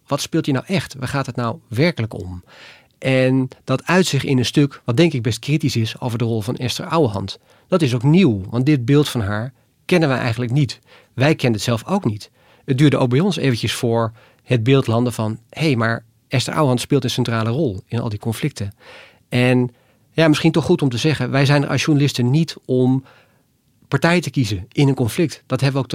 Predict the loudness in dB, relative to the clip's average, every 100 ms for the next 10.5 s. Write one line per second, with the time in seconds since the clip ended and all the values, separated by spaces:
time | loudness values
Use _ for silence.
0 | 0 2 2 0 -2 0 2 0 -2 _
1 | -2 2 2 4 2 2 0 0 -2 -2
2 | 0 0 -2 -4 -6 -8 -4 0 0 0
3 | -4 -20 -20 _ -6 -2 0 2 0 0
4 | -4 -2 -4 -6 -8 -8 -6 -8 -10 -10
5 | -4 -4 -2 -2 -4 -4 -8 -8 -8 -4
6 | -2 -2 0 -2 0 -2 -2 -4 -4 -4
7 | -4 -2 -2 0 0 2 4 4 4 2
8 | 0 0 0 0 -2 -2 -8 -16 -20 -20
9 | _ _ _ 2 2 0 -2 -2 -2 -6
10 | -8 -6 -6 -8